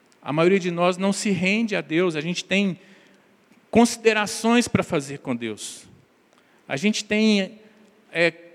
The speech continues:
propostas nossas. "Deus, tá bom, é isso, mas vamos fazer assim, desse jeitinho." Se renda, se entrega,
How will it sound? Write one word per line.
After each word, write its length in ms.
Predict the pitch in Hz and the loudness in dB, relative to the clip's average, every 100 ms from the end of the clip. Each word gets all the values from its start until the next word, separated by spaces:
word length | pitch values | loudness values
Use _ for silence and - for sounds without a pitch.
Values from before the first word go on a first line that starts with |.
| _ _ | _ _
propostas 800 | - 208 - 233 240 247 202 170 | 2 2 4 4 4 2 -4 -6
nossas. 720 | 175 196 226 208 - 123 - - - - _ _ - | -4 0 0 0 -6 -10 -12 -18 -20 -20 _ _ -8
"Deus, 240 | 170 202 143 | 4 4 4
tá 180 | - | -2
bom, 240 | 208 185 175 | 0 2 4
é 160 | 180 196 | 6 6
isso, 260 | 226 - | 4 2
mas 320 | 220 208 180 175 - | 0 0 -2 -10 2
vamos 300 | 226 233 220 | 4 4 4
fazer 300 | 208 180 214 | 0 2 -2
assim, 200 | - 202 | -2 -2
desse 360 | 214 214 214 | 0 0 -2
jeitinho." 600 | 190 202 - - 151 127 - _ _ _ _ | -6 -6 -6 -12 -10 -12 -14 _ _ _ _
Se 240 | - - | -8 -4
renda, 500 | 196 220 262 233 117 - - _ _ _ _ _ | 0 0 0 -2 -10 -18 -20 _ _ _ _ _
se 200 | - - | -10 -10
entrega, 560 | 233 214 240 240 156 | -4 0 2 0 -2